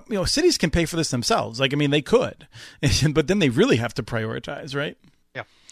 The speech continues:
Speaker 1: So, like, this is the opportunity, and I, we just need people to get better organized. You know, a great way to do that is to come to our, um, event on Wednesday, uh, tomorrow. If you're listening to this really quick, maybe if you're listening to this on Wednesday, quick check and see if it's at two o'clock Eastern yet,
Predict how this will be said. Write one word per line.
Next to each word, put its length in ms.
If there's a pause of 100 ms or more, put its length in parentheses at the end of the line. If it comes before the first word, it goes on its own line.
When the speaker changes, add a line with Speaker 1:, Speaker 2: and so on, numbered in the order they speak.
(260)
Speaker 1:
So, 260
like, 160
this 160
is 100
the 100
opportunity, 420
and 160
I, 140
we 160
just 180
need 120
people 220
to 40
get 160
better 180
organized. 460 (300)
You 80
know, 100
a 60
great 200
way 140
to 140
do 100
that 340
is 240
to 120
come 300
to 460
our, 500 (140)
um, 280
event 480
on 160
Wednesday, 520 (300)
uh, 220
tomorrow. 520
If 120
you're 100
listening 240
to 60
this 160
really 140
quick, 280 (180)
maybe 220
if 80
you're 80
listening 260
to 40
this 180
on 140
Wednesday, 320
quick 240
check 260
and 100
see 240
if 160
it's 160
at 120
two 120
o'clock 300
Eastern 300
yet, 200